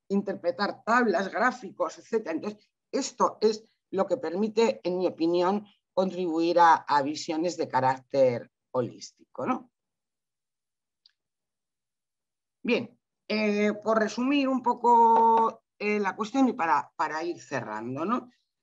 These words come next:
Bueno, yo creo que efectivamente,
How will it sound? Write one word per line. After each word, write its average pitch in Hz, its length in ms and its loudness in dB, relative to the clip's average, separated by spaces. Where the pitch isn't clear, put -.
Bueno, 214 220 2
yo 269 180 -4
creo 311 540 0
que 175 100 -6
efectivamente, 226 880 -4